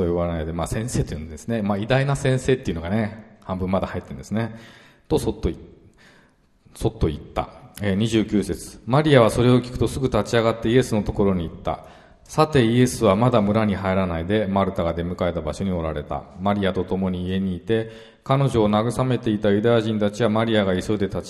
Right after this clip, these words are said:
上がった、立ち上がって出て行くのを見て、マリアが墓に泣きに行くのだろうと思い、彼女について行った。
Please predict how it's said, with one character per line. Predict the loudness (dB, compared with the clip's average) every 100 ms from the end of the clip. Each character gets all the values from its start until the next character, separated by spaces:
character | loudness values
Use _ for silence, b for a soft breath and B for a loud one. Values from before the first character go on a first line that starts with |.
| -2
上 |
が | 0
っ | -2
た、 | -2 -2 -6 -10
立 | -6
ち | 0
上 | 2
が | 2
っ | 0
て | -2
出 | 0
て | 0 0
行 | -2
く | -2
の | 0
を | 0
見 | 0
て、 | 0 0
マ | 2 0
リ | 0
ア | -2
が | -2
墓 | -4 -4 -4
に | -2
泣 | -2 -4
き | -4
に | -4
行 | -4
く |
の | -2 -2 -2 -6 -8 -6
だ | 2 4
ろ | 4
う | 2
と | 2 2
思 | 4 2
い、 | 0 B B B B -4
彼 | -2
女 | 0
に | -2 -2
つ | -4
い |
て | -6 -6
行 | -10
っ |
た。 | -10 -10